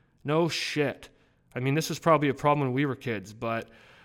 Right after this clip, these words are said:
um, YouTube has emerged as a key platform for both younger and older kids. Uh, and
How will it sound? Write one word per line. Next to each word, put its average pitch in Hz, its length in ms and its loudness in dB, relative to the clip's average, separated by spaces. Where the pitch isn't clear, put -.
um, 123 340 0
YouTube 190 360 0
has 160 140 0
emerged 151 340 2
as 131 80 -4
a 127 60 -6
key - 240 -6
platform 139 580 -2
for 131 140 -10
both 120 240 -2
younger 123 400 -4
and 113 120 -8
older 127 280 -4
kids. 131 600 -8
Uh, 117 260 -6
and 110 160 -10